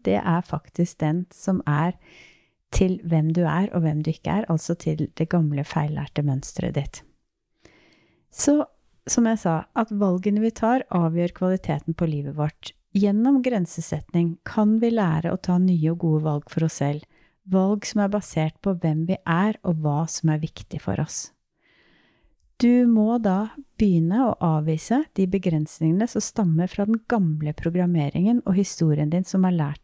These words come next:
deg at kjærlighet gjør vondt. For det gjør det ikke. Du må sette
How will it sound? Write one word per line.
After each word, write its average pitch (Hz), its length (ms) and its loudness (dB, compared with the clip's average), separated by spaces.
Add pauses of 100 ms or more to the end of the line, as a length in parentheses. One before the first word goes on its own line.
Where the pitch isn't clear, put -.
deg 185 160 0
at - 140 -8
kjærlighet 147 640 -2
gjør 147 300 0 (100)
vondt. 151 460 0 (2250)
For 214 220 -2
det 208 100 2
gjør 156 240 -2
det 160 140 -8
ikke. 226 160 -2 (1900)
Du 226 160 6
må 214 400 6
sette - 640 -2